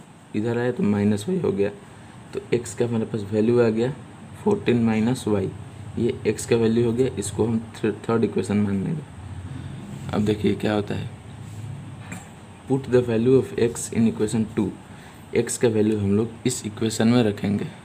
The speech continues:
ठीक है। जो एक्स का ये value आया है उसको हम second equation में रखेंगे।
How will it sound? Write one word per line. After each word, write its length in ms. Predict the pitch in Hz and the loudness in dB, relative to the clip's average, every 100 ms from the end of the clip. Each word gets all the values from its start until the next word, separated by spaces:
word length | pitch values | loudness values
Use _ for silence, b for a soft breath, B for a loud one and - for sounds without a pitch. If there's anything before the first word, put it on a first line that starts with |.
| - - | -20 -2
ठीक 180 | - - | 2 2
है। 100 | 98 - - - - | 0 -4 -12 -10 -4
जो 220 | 104 - 117 | -2 -2 -2
एक्स 180 | - | 0
का 100 | - | 4
ये 80 | 120 | 4
value 300 | 107 107 120 123 | 6 4 4 4
आया 140 | 101 | 4
है 140 | 104 131 - - | 0 -2 -6 -8
उसको 280 | 101 - 113 | -6 0 0
हम 120 | 110 - | 0 0
second 340 | - 104 107 | 0 4 4
equation 320 | 104 101 104 | 4 2 4
में 100 | 104 | 2
रखेंगे। 340 | 98 - - | 2 -2 -4